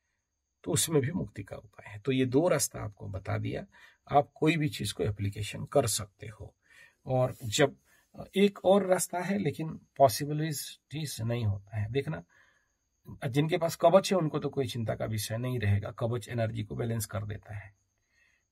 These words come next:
अ, कवच में जो यंत्र है और उसके अंदर जो जड़ी बूटी रहता है, किसी में नौ रहता है, किसी में सत्ताईस रहता है, किसी में चौसठ प्रकार का रहता है, किसी में प-, चौरासी प्रकार का रहता है।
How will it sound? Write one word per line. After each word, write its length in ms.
अ, 200
कवच 320
में 100
जो 120
यंत्र 420
है 220
और 140
उसके 240
अंदर 300
जो 140
जड़ी 260
बूटी 300
रहता 300
है, 180
किसी 280
में 180
नौ 280
रहता 340
है, 220
किसी 260
में 200
सत्ताईस 500
रहता 400
है, 220
किसी 200
में 140
चौसठ 360
प्रकार 340
का 140
रहता 340
है, 80
किसी 260
में 100
प-, 300
चौरासी 480
प्रकार 360
का 120
रहता 400
है। 160